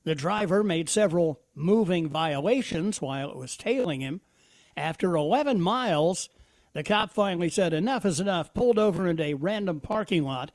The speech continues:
and the person, uh, driving the driver ed car even followed him in there.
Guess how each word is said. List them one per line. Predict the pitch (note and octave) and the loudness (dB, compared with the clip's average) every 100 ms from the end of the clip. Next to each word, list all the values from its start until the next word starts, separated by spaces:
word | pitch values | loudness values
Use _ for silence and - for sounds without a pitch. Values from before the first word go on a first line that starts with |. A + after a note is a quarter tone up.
| - - - | -20 -20 -8
and | E3+ F#3+ | -4 -2
the | |
person, | - C#4 A3+ B3 A3 | 2 2 4 2 4
uh, | F#3+ F3 | 2 0
driving | C#3+ G3+ A#3 F#3+ F3 | 0 0 0 0 2
the | D3+ C#3+ B2+ _ _ _ | 2 0 -4 _ _ _
driver | C#3+ F3+ G#3 G3+ F#3+ G3+ | -4 0 2 2 2 2
ed | B3+ G3+ | 0 0
car | E3+ D3 F#3 | 0 2 2
even | G#3+ G3+ G#3 | 4 4 0
followed | - A3 G#3 G#3+ | 0 0 2 4
him | G#3 | 4
in | A3 B3 | 4 2
there. | D#4 A3 B2+ | 4 2 0